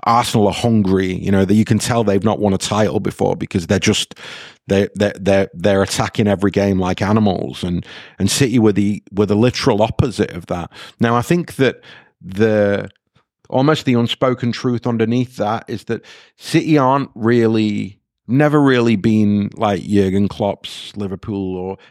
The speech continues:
they've never really been animals in that sense that we kind of, our, our skill is in being, in executing the system that Guardiola has put together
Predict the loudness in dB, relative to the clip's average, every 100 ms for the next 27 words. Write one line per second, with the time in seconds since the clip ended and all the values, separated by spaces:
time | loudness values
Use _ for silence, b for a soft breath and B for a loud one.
0 | 0 2 4 4 4 4 4 2 0 -2
1 | 0 0 -2 -4 -8 -8 -8 -10 -12 -10
2 | -10 -12 -8 -8 -8 b b -2 -2 0
3 | 0 0 -2 b b b -4 0 2 2
4 | 2 -2 -10 _ _ _ _ _ 0 2
5 | 4 2 -2 -8 -12 -12 0 2 4 2
6 | 0 -6 b b _ -2 0 2 2 2
7 | 2 2 4 4 2 -2 -8 _ _ _
8 | _ _ 0 2 -2 -4 -4 -2 2 2
9 | 2 -2 -4 -6 -10 b b -4 0 -2
10 | 2 2 2 2 2 4 4 2 0 -6
11 | -6 -6 -6 -2 0 0 -2 -6